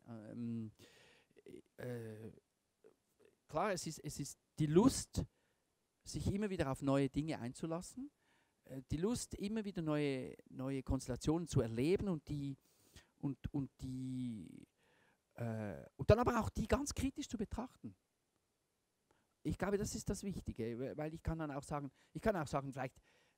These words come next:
äh, dass ein Konzert mit einer Working Band eben auf einer Skala von null bis zehn am Taktlos dann halt nur auf Nummer fünf, sechs gelandet ist und dass eine Erstbegegnung vielleicht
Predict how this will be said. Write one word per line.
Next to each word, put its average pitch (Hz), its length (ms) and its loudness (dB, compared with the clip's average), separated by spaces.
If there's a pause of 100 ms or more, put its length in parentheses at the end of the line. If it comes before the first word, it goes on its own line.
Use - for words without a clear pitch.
(400)
äh, 117 580 -10
dass 120 140 -10
ein 117 140 -12
Konzert 139 400 -4
mit 156 120 -8
einer 123 200 -6
Working 151 320 -6
Band 147 240 -4
eben 123 320 -8 (1080)
auf - 160 -8
einer 131 220 -2
Skala 151 360 2
von 139 280 -2
null 156 240 4
bis - 240 -4
zehn 165 540 0 (460)
am 127 140 -8
Taktlos 143 380 -4
dann 131 260 -10
halt 127 140 -6
nur 190 240 -10
auf 214 80 -10 (360)
Nummer 160 320 0
fünf, - 560 -4
sechs - 520 -12
gelandet 196 420 -10
ist 202 240 -8 (580)
und - 160 -4
dass - 240 -2
eine 135 400 -2
Erstbegegnung 170 640 4
vielleicht 139 340 -8